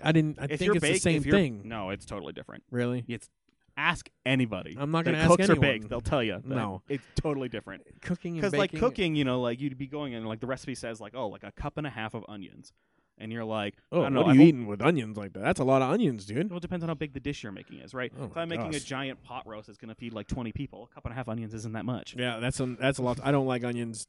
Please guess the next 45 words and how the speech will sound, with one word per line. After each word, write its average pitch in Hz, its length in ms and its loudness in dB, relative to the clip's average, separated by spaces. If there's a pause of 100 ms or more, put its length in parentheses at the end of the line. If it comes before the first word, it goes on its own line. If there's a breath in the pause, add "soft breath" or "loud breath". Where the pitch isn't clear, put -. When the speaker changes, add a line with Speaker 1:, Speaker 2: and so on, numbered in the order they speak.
(100)
Speaker 1:
Onions 120 320 -6
are 107 60 -8
miserable. 113 480 -8
Speaker 2:
I'm 165 80 2
not 180 140 0
a 175 40 -6
big 165 200 -2
onion 160 260 0
guy 143 160 0
either. 131 240 2
Speaker 1:
You 202 80 10
ju-, 247 220 6
that's 233 220 8
the 247 100 8
first 247 280 12
thing 233 200 2
you 220 80 4
mention 233 360 4
is 160 140 2
Speaker 2:
'Cause 190 140 0 (120)
Speaker 1:
onions. 127 420 2 (300)
Speaker 2:
onions 277 300 2
are 269 80 2
in, 262 80 0
like, 262 220 -4
every 254 280 -2
recipe. 233 480 -4
Speaker 1:
Not 214 360 8
mine. 370 500 4 (160)
Speaker 2:
Well, 170 320 -6 (920)
Speaker 1:
Pick 262 120 4
a - 40 -2
Speaker 2:
in 165 40 -8
Speaker 1:
different 151 140 2
Speaker 2:
every 190 140 2
Speaker 1:
thing. 208 100 0
Speaker 2:
good 190 100 2
recipe. 139 440 0 (100)
Speaker 1:
Oh 139 100 2
my 113 160 -2
<laughs> - 160 -6
gosh. 196 420 0
Speaker 2:
Okay, - 40 -8 (360 loud breath)
Speaker 1:
Whatever. 135 600 2
Speaker 2:
potatoes. - 640 0